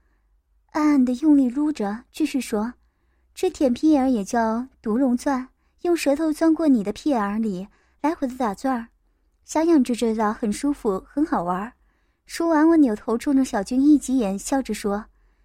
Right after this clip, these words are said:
：“小军哥咋样？要不待会儿我跟你俩分别来个溜天沟？”小军正想着点头，就在这么个节骨眼上，我就听不知是谁的手机响了起来，肯定不是我的手机，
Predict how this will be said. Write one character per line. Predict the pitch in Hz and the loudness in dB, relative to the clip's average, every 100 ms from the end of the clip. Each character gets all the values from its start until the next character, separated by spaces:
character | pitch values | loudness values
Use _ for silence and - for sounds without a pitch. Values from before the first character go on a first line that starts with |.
| _ _ | _ _
：“小 | - 247 | -4 -2
军 | 240 247 | 0 -2
哥 | 269 | -2
咋 | 269 202 | -2 -4
样？ | 196 226 254 _ _ - | -4 -4 -6 _ _ -2
要 | 330 | -2
不 | |
待 | 311 330 | 0 -2
会 | 339 262 | 0 0
儿 | 214 233 _ _ _ - | 0 -2 _ _ _ -2
我 | 330 | 0
跟 | 320 320 | 4 6
你 | 302 | 6
俩 | 247 214 214 285 | 4 0 -2 -6
分 | - 302 | -2 0
别 | 285 | 2
来 | 269 220 247 | 0 -2 -2
个 | 262 254 277 _ _ _ _ _ _ _ | 0 -2 -4 _ _ _ _ _ _ _
溜 | 320 311 | 0 0
天 | - 320 | 4 4
沟？” | 311 320 339 - _ _ _ _ _ _ _ | 4 2 0 -8 _ _ _ _ _ _ _
小 | - 277 | -2 0
军 | 285 320 | 4 4
正 | 339 | 4
想 | 302 220 | 0 0
着 | 214 | -2
点 | 254 226 | -2 -2
头， | 196 202 196 247 - - | -4 -4 -4 -4 -10 -6
就 | 330 | -2
在 | 320 | -2
这 | 311 | 2
么 | 320 262 | 4 4
个 | 214 | 0
节 | 220 226 | -2 -2
骨 | 294 | 0
眼 | 285 190 | 0 -2
上， | 190 226 214 - _ _ _ - | -2 -2 -2 -8 _ _ _ -2
我 | 269 | 0
就 | 294 | 0
听 | 285 294 | 4 4
不 | 302 | 4
知 | 285 320 | -2 -2
是 | 311 | -4
谁 | - 220 | -2 -2
的 | 285 | -2
手 | 262 202 | -2 -4
机 | 240 | -4
响 | 247 208 | -2 -2
了 | 196 | -2
起 | - 220 | -4 -4
来， | 180 175 214 _ _ _ _ | -4 -8 -14 _ _ _ _
肯 | 320 | 0
定 | 302 349 | 2 2
不 | 285 | 2
是 | 294 | 0
我 | 359 262 | -2 -2
的 | 208 | -2
手 | 277 233 | -4 -6
机， | 196 202 202 | -8 -8 -10